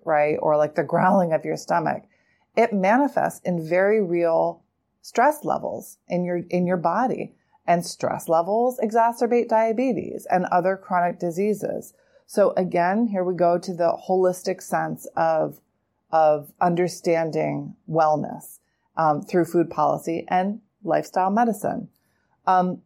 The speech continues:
Mayor Adams also, you know, clearly, um, as a plant-based, uh, uh, mayor, chose that path, not just because of its ability to improve his personal health,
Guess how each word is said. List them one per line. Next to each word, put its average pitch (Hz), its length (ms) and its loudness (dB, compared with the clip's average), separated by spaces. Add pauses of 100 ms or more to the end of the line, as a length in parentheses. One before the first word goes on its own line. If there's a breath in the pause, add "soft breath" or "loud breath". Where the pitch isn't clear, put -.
Mayor 214 340 4
Adams 214 360 4
also, 208 840 4 (200)
you 190 140 0
know, 185 200 2
clearly, 196 840 0
um, 165 380 2 (160)
as 165 180 2
a 180 60 2
plant-based, 175 1080 -2 (200)
uh, 170 60 0
uh, 156 640 2
mayor, 170 720 2 (1300)
chose 247 400 4
that 160 280 0
path, 156 400 -4
not 190 440 0
just 262 500 0
because 160 760 -2 (120)
of 160 440 2 (120)
its 165 320 -4
ability 160 560 2
to 156 420 0
improve 160 380 -2
his 160 180 -2
personal 165 460 -2
health, 143 360 -2